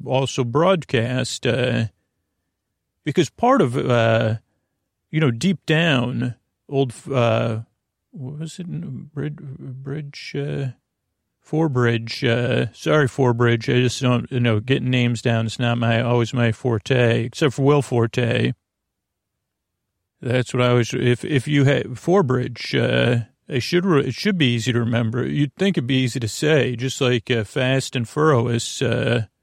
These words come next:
is now easy to say. But so as old Forebridge, f-, so For-, Forebridge, like, would secretly see people going by on their bikes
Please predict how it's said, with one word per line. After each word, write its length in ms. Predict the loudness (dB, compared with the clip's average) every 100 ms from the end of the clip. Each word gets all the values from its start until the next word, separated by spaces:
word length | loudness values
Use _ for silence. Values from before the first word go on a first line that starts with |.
| _ _ _ _ _ _ _
is 260 | -4 -4 0
now 300 | 2 4 4
easy 300 | 2 0 -2
to 80 |
say. 640 | -2 -2 -2 -2 -2 -2 -4 _ _ _ _ _ _ _ _ _ _ _ _ _ _
But 140 | -6
so 280 | -2 2 4
as 280 | 4 2 0
old 220 | 0 0
Forebridge, 640 | 2 2 4 4 4 0 -6 -6 -8 -8 -8
f-, 240 | -8 -2
so 160 | 0 2
For-, 260 | 2 2
Forebridge, 800 | 2 0 2 2 -2 -4 -4 0
like, 220 | 0 0 -2
would 640 | -12 -14 -16 -10 -4 -4
secretly 680 | -4 -4 -2 -2 -2 0 0
see 180 | -2 -2
people 300 | 0 2 2
going 280 | 4 2 2
by 320 | 2 2 2
on 120 | 0
their 100 | -2
bikes 640 | -2 0 0 0 -6 -10